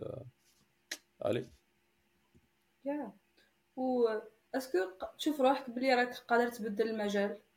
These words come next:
Speaker 2: كاريمون وتروح لمجال واحد آخر؟
Speaker 1: Ouais, peut-être bien, hein.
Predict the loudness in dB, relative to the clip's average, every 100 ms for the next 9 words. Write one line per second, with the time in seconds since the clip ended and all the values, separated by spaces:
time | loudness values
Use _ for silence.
0 | -6 0 2 2 0 -4 -10 _ -10 -4
1 | -2 0 2 2 0 -2 -4 -6 -14 _
2 | _ _ _ _ _ -20 _ _ 2 8
3 | 8 8 0 0 -2 -2